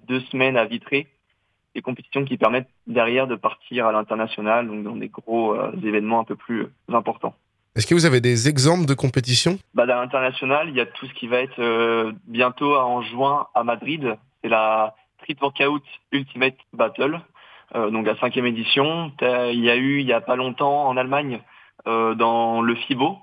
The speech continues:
Speaker 1: donc, euh, dans le plus grand salon de fitness d'Europe, une compétition, euh, la Cologne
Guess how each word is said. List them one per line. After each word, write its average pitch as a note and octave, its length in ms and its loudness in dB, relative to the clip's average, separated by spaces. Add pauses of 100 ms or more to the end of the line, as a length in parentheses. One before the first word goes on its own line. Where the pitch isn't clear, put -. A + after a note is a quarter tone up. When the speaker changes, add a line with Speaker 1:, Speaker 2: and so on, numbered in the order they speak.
(160)
Speaker 1:
donc, A2+ 340 -10
euh, - 380 -4 (120)
dans A2+ 180 -2
le A2 120 -2
plus A#2 140 -6
grand B2+ 180 2
salon A#2+ 160 -4
de A#2 80 -4
fitness A#2 320 -2
d'Europe, B2+ 320 2 (200)
une A2 120 -10
compétition, B2+ 680 -2 (600)
euh, G#2 160 0
la A2 120 4
Cologne B2 380 0